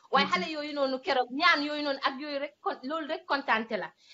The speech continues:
Speaker 1: Nit ki boo ko defalul dara sax, waaye ci domaine bi nga nekk te nga mun ko ko jàppale rek, bu ko jox xaalis. Waaye won ko yow it fi nga mënee. Waaye I
Speaker 2: Mm-hmm.
Speaker 1: reach out to a lot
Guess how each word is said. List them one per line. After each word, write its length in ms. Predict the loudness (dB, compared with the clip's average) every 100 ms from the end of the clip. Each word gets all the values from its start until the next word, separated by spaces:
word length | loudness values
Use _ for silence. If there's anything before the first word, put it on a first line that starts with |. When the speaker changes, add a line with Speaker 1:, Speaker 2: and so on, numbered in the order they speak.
| 0
Speaker 1:
Nit 160 | 2 4
ki 80 | 4
boo 140 | 4
ko 80 | 4
defalul 380 | 2 2 0 2
dara 220 | 2 2
sax, 180 | 0 2
waaye 240 | 4 4 0
ci 140 | -4
domaine 300 | -2 -2 -4
bi 80 | -6
nga 120 | -6
nekk 300 | -4 -6 -6
te 60 | -6
nga 140 | -6
mun 160 | -6 -8
ko 80 | -8
ko 120 | -8
jàppale 460 | -2 0 0 -2 -2
rek, 140 | -4 -6 _ _
bu 100 | -4
ko 100 | 0 2
jox 140 | 0 2
xaalis. 500 | 0 0 -4 -10 _ 0
Waaye 240 | 0 2
won 160 | -2 -2
ko 80 | -2
yow 200 | 0 0
it 100 | -2
fi 120 | -6
nga 120 | -4
mënee. 360 | -4 -4 -6 -10 _ _ 0
Waaye 140 | 0 2
I 40 | 2
Speaker 2:
Mm-hmm. 100 | 2
Speaker 1:
reach 160 | -2 -2
out 180 | -4 -4
to 60 |
a 40 |
lot 120 | -10